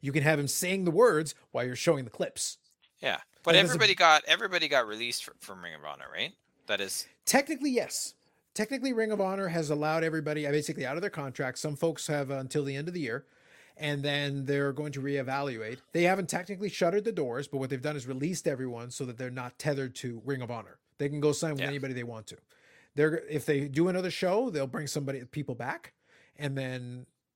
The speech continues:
Speaker 1: it'll be like a one, it'll be like on a per appearance contract kind of deal. So the, those people,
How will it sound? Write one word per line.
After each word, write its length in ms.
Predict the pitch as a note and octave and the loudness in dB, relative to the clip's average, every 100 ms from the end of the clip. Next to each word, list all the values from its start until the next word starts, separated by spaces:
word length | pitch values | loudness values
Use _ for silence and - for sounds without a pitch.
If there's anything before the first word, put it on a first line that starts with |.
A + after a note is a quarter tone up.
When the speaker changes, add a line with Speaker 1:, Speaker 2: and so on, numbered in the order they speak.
| _ - | _ 4
Speaker 1:
it'll 160 | E3+ | 6
be 100 | F3 | 6
like 180 | F#3 D#3 | 4 4
a 80 | C#3+ | 2
one, 380 | C#3 C#3+ D#3+ C#3+ | -2 -4 -6 -4
it'll 180 | D#3 D3+ | -2 0
be 100 | D#3+ | 0
like 180 | D3+ C#3+ | 0 -2
on 120 | C3 | -6
a 60 | |
per 240 | B2+ - D#3+ | -6 2 2
appearance 420 | - C#3+ C#3 B2+ | 2 -2 -4 -6
contract 480 | - C3 B2 A2 - | -10 -10 -8 -10 -10
kind 160 | A2 | -12
of 60 | F2+ | -12
deal. 180 | F2 - _ _ _ _ _ _ _ _ _ | -20 -20 _ _ _ _ _ _ _ _ _
So 140 | - F3 | -4 0
the, 180 | F3 E3 | 0 0
those 260 | F3+ A3+ | 4 4
people, 360 | - C4+ C4+ G#3+ | 4 -2 -2 -8